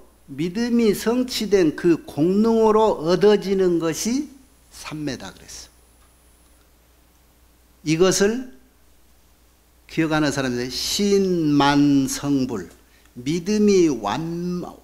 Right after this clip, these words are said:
완벽히 만족스러우면, 완-, 완벽해지면 그 자체가 성불이다. 기억나지요?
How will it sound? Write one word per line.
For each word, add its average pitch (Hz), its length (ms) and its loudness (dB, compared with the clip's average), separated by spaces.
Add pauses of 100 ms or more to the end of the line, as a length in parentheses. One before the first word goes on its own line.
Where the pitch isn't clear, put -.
완벽히 185 1700 -4 (160)
만족스러우면, 131 1300 -4 (220)
완-, 160 1160 -6 (440)
완벽해지면 156 1080 -4 (360)
그 - 180 -6
자체가 127 520 -10
성불이다. 139 680 -12 (2500)
기억나지요? 180 760 2